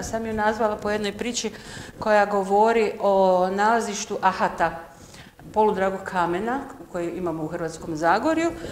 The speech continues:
I sve su nekako priče, e, vezane uz prirodu, uz zemlju,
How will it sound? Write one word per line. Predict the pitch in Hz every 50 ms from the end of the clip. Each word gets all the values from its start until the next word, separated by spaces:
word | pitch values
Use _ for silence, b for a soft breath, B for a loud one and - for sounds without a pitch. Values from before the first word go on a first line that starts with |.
| B B B - -
I | - 220 220 233 233 220
sve | 220 233 269
su | 262 269 262
nekako | 247 254 254 247 247 - 233
priče, | 226 233 233 240 247 247 247 - 254
e, | 214 196 - - - - - - - 214 208 202 202 202 196
vezane | 190 190 202 214 220 226 226 226 208 202 196 180 - -
uz | 202 202 202 196 190 185 196 196 185 180 185 B B B B - -
prirodu, | - 220 220 202 190 202 196 196 196 196 190 190 190 185 185 - - - - -
uz | 185 185 175
zemlju, | 180 175 170 190 202 190 185 185 190 190 190 190 185 185